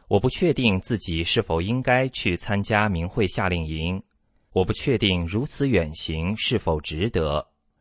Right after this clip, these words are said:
旅费昂贵，而且我的朋友今年也不会去。但由于大家邀请我参加，甚至愿意为我支付机票，我知道他们真的需要我。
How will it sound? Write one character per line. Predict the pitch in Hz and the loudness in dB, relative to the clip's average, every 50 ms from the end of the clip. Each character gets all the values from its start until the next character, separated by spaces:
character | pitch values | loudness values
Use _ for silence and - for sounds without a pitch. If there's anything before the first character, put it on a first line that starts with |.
| _ _ _ _ _ - | _ _ _ _ _ 0
旅 | 117 104 95 | 2 4 4
费 | - - 135 120 | 4 4 4 4
昂 | 98 85 80 85 90 | 6 4 2 0 -2
贵， | - - 131 120 107 85 80 - - _ _ _ | 2 6 8 8 8 6 4 0 -10 _ _ _
而 | - 110 143 | 4 6 6
且 | 156 - - 107 90 85 | 4 4 0 2 2 4
我 | 85 87 87 | 4 4 2
的 | 87 87 | 2 0
朋 | - - 85 82 104 147 | -2 -2 -2 -2 -2 0
友 | 156 131 101 85 73 - - | 2 4 4 4 2 0 -2
今 | - 107 107 | -2 0 2
年 | 98 85 87 92 101 | 2 2 2 2 0
也 | 95 90 76 - | 0 -2 -2 -4
不 | - 78 | -6 -8
会 | - - 123 107 87 | -2 0 2 2 2
去。 | - - - - 92 82 73 - _ _ _ _ _ _ _ _ _ _ _ _ _ | 0 -2 -2 0 0 0 -2 -4 _ _ _ _ _ _ _ _ _ _ _ _ _
但 | - 120 110 104 | 4 6 8 8
由 | 98 95 101 | 8 6 6
于 | 104 98 101 107 | 6 4 2 2
大 | - 120 104 | 2 2 0
家 | 104 - 117 113 113 117 | 2 2 2 2 2 2
邀 | 127 139 156 156 | 2 2 0 0
请 | - - 98 | 0 0 0
我 | 87 78 76 | 0 0 -2
参 | - - - 101 95 95 | -4 -4 -2 -2 -2 0
加， | - 110 104 104 107 107 107 - - _ _ _ | 2 2 4 4 4 2 0 -4 -12 _ _ _
甚 | - - - - 156 | -2 2 4 4 4
至 | 127 131 127 117 117 | 4 4 4 4 4
愿 | 127 151 139 120 | 4 4 4 4
意 | 107 107 | 4 4
为 | 120 131 110 | 4 4 4
我 | 90 82 80 80 | 4 4 2 0
支 | - - 117 120 | -2 -4 -6 -4
付 | - - 87 | -4 -4 -6
机 | - - 113 120 135 | -6 -4 -2 -2 -2
票， | 135 - - 135 127 92 78 - - _ _ _ _ _ _ _ _ | -2 -2 0 2 2 2 2 0 -2 _ _ _ _ _ _ _ _
我 | - - 87 - | -2 -2 -2 0
知 | - 98 98 | 0 0 2
道 | - 101 87 80 80 - - - - | 4 4 4 4 2 -2 -6 -12 -10
他 | - - 110 107 | -4 0 2 4
们 | 107 101 92 85 85 | 4 4 2 0 0
真 | - - 123 147 156 | 0 0 0 2 2
的 | 123 90 | 0 0
需 | 85 - - 120 127 | 0 -2 -4 -2 0
要 | 151 156 135 107 | 0 2 2 2
我。 | 87 80 76 76 76 73 - - - | 2 2 2 2 2 0 0 -2 -8